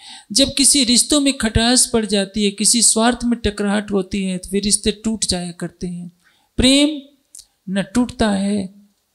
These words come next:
न कभी खंडित होता है। इसलिए इंद्रावती जी की आत्मा के माध्यम से राज जी क्या कहलवा रहे हैं?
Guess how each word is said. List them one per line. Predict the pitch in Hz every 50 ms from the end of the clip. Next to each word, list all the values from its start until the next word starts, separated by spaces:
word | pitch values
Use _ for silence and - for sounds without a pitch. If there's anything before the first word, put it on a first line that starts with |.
| _ _ _ _ _ -
न | 185 190
कभी | 180 - 185 175 170 180 175
खंडित | - - - 202 220 214 202 208 -
होता | - 165 165 - 180
है। | 180 180 170 - - - _ _ _ _ _ _ _ -
इसलिए | 214 214 208 - 220 208
इंद्रावती | 196 180 185 175 190 202 208 202 208 240
जी | 208 190 202
की | - 208 196
आत्मा | - - 175 180 170 - - 180 175 175 180 180 - _ _ _ _ _ _ _ _ _ _ _ _ _ -
के | - 185
माध्यम | 175 170 175 165 165 - 190 185
से | 175 - - 165 170 175 - _ _ _ _ _ _ _ _ _ _ _ _ _ _ _ _ _ _ _ _ _ _ _ _ _ _ _ _ _ _ - -
राज | 185 180 180 175
जी | - 196
क्या | 196 - - 208 208
कहलवा | 208 208 - 202 190 190 190 196 196
रहे | 196 202 208
हैं? | 220 233 262 294 285